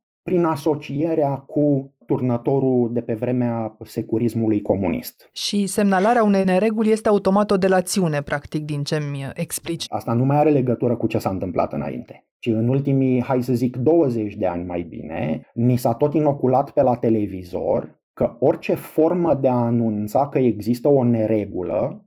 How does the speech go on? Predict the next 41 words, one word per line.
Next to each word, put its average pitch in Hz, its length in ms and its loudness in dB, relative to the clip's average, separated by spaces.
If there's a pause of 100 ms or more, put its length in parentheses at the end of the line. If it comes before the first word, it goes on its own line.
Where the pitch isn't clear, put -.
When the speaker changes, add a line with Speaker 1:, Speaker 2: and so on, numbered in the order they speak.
Speaker 1:
echivalează 131 760 2
cu 165 120 0
un 139 200 2
denunț 135 440 2
penal, 104 760 -4 (100)
că 135 120 -2
de 123 140 2
chestia 156 420 0
asta 151 240 -2
se 143 120 -2
ocupă 127 800 2
oamenii 131 440 2
ăia 135 260 4
răi 131 280 2
de 135 120 2
la 127 160 2
D 113 100 -4
N 107 180 -2 (240)
A, 135 240 -8
care 113 340 2
oamenii 151 360 2
ăia 151 220 4
răi 143 200 4
de 151 100 4
la 135 160 2
D 127 80 -2
N 117 180 4
A 107 280 -4
mai 143 240 2
au 156 160 6
și 165 120 -4
un 196 140 2
protocol 160 540 2
secret 151 480 -2
de 131 520 0
colaborare 117 1040 2
cu 143 300 2
S 143 100 -6
R 120 140 2
I 104 340 0
-ul. 143 380 4